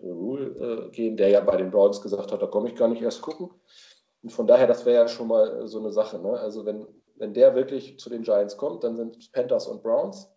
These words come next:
McDaniels und Stefanski sind noch über. Vielleicht geht sogar Bieniemy hin. Und ich meine, das wäre natürlich auch interessant, ne? Wenn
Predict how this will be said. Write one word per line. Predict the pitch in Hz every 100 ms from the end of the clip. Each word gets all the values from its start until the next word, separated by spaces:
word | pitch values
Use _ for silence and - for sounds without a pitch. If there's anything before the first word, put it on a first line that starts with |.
| _ _ _ _ _ - - _ - - _ _ - - - - -
McDaniels | 107 - 120 127 113 117
und | 120 104 107 - _ _ _ _ _ _ _ _ _ _ _
Stefanski | - 113 110 110 - 107
sind | 107 107
noch | 104 104
über. | 143 156 156 156 156 _ _ _ _ _ _ _ _
Vielleicht | - 101 -
geht | 101
sogar | - 98 - _ -
Bieniemy | - 107 143 151
hin. | 151 131 147
Und | - 113 -
ich | -
meine, | 131 113
das | 117
wäre | 165
natürlich | 92 98
auch | 226 233
interessant, | 175 - - 107 107
ne? | 165
Wenn | 131 123